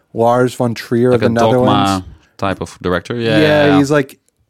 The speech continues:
Speaker 1: artsy,
Speaker 2: Bit.
Speaker 1: indie,
Speaker 2: Yeah,
Speaker 1: does
Speaker 2: but
Speaker 1: his thing.
Speaker 2: But also, I think, like, the Dogma movies aren't usually, um, more horror type movies, and this is definitely a horror inspired movie, at least.
Speaker 1: Yeah.
Speaker 2: It has a lot of horror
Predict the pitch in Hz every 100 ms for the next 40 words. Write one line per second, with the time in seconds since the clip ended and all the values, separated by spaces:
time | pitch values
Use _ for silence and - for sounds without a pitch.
0 | - - 135 135 - 73 135 127 123 123
1 | 123 120 110 113 113 110 107 107 - _
2 | _ _ _ _ - - 143 135 127 120
3 | - 117 107 107 107 104 - _ _ _
4 | _ - - - 147 - 107 101 - 101
5 | - 98 85 87 78 82 78 76 - 98
6 | 82 80 80 80 82 78 - - 90 85
7 | 80 85 82 76 78 76 - _ 82 73
8 | 76 71 71 _ 82 78 76 87 98 113
9 | 113 _ _ _ 110 107 104 107 131 147
10 | - 85 80 98 87 78 - _ 90 85
11 | 76 82 76 80 87 76 69 - _ _
12 | _ _ _ _ _ _ _ _ _ _
13 | _ _ - 87 - 80 82 87 95 95
14 | 95 92 95 95 - - - 98 90 98
15 | 104 76 - - 82 78 76 76 78 85
16 | 82 73